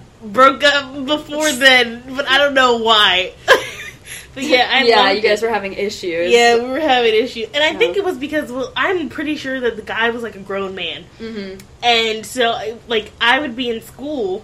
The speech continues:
Speaker 1: <laughs> and we
Speaker 2: Mm-hmm.
Speaker 1: wouldn't talk because I would be in school.
Speaker 2: Yeah.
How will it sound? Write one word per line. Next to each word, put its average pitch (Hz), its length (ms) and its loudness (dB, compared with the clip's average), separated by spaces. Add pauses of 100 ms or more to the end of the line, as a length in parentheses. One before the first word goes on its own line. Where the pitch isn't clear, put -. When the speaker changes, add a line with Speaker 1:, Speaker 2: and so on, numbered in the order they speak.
Speaker 1:
<laughs> - 120 -6
and 370 220 8
we 277 80 4
Speaker 2:
Mm-hmm. 247 100 -2
Speaker 1:
wouldn't 285 300 -2
talk 247 480 0
because 226 260 -4
I 247 140 2
would 247 160 -2
be 254 100 -4
in 233 140 -6
school. 277 320 -6
Speaker 2:
Yeah. 202 360 4